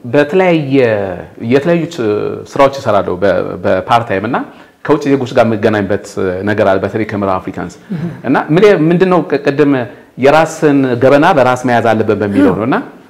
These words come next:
Speaker 1: በኢትዮጵያ ጉዳይ ላይ ምንም ጥያቄ ሲጠይቁኝ ምንም በአይን የሚታየውን አዋሻለሁ፣ አልናገርም። ለእርሶ የምነግሮትን ለእነሱ አልናገርም። የፈለገ የሚያበሻ-፣ የሚያበሳጭ ሊሆን ይችላል። ምክንያቱም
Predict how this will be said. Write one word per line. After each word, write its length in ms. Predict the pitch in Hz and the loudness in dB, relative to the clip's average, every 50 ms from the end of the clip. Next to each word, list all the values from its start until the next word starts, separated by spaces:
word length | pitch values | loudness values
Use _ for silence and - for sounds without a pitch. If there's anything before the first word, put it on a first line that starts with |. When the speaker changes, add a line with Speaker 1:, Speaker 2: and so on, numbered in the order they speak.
| _ _ _ _ _ _ _ _ - | _ _ _ _ _ _ _ _ -12
Speaker 1:
በኢትዮጵያ 420 | - 117 147 165 175 214 208 196 190 | -4 0 0 2 2 0 0 0 0
ጉዳይ 240 | 175 175 160 180 175 | 0 0 2 2 2
ላይ 120 | 170 165 151 | 4 2 2
ምንም 260 | 135 135 151 190 262 277 | 4 4 4 4 4 4
ጥያቄ 280 | 269 240 196 196 190 190 175 151 | 2 2 2 2 2 2 0 -4
ሲጠይቁኝ 420 | - - 160 160 170 - 269 - - - - _ _ _ _ _ _ - | -4 -2 -2 -2 -2 -2 -6 -8 -10 -14 -20 _ _ _ _ _ _ -2
ምንም 280 | 143 180 254 277 277 165 | 0 2 2 2 2 2
በአይን 240 | - - 202 - 240 | 4 4 4 4 4
የሚታየውን 500 | 208 165 - 151 127 120 131 180 254 285 - - - - - _ _ _ - | 0 -2 0 0 0 2 2 0 -2 -2 -6 -14 -20 -20 -20 _ _ _ -2
አዋሻለሁ፣ 480 | 143 143 135 110 - 95 87 87 87 - - - _ _ _ _ _ _ _ _ _ _ _ _ _ _ _ - - - - - _ _ _ _ - | 0 0 0 0 -4 -6 -6 -6 -10 -18 -20 -20 _ _ _ _ _ _ _ _ _ _ _ _ _ _ _ -20 -20 -20 -20 -20 _ _ _ _ 0
አልናገርም። 520 | - 147 175 170 139 113 104 107 101 95 98 | 2 4 4 4 2 2 0 0 -2 -2 0
ለእርሶ 260 | 110 127 151 156 156 - | 2 2 2 2 2 0
የምነግሮትን 480 | 196 190 196 180 175 190 190 - 339 | 2 2 2 2 2 2 0 0 0
ለእነሱ 260 | 311 220 170 151 - - | 0 0 0 0 0 -2
አልናገርም። 460 | 220 - 98 95 90 87 90 90 - - _ _ _ _ _ _ - | -2 -2 -2 -6 -8 -10 -12 -14 -16 -20 _ _ _ _ _ _ -6
የፈለገ 320 | 113 123 123 180 180 185 175 | -2 0 0 2 2 4 4
የሚያበሻ-፣ 500 | 185 165 165 160 147 135 156 151 - 165 - | 4 4 4 4 4 4 0 0 -2 0 0
የሚያበሳጭ 680 | 143 143 147 151 151 165 165 160 135 151 - 175 165 165 | 2 4 4 4 6 6 4 4 2 0 2 0 0 2
ሊሆን 200 | 151 143 143 123 | 2 2 2 2
ይችላል። 260 | 107 - 98 90 87 - - - - - - - - - - - | 0 -2 -6 -8 -8 -10 -18 -20 -20 -20 -20 -20 -20 -20 -10 -2
ምክንያቱም 420 | - 147 170 220 247 247 - 311 | 2 2 4 4 2 2 0 0